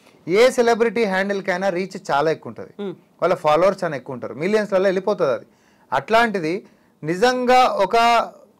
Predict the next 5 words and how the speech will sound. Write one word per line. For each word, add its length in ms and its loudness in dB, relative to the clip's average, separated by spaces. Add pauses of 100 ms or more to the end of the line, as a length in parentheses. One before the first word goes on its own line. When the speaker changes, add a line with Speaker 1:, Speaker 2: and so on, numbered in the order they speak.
Speaker 1:
సినీ 300 -2
పరిశ్రమకి 580 0
సంబంధించినటువంటి 920 -2
కుటుంబానికి 840 -2
మంచి 400 -6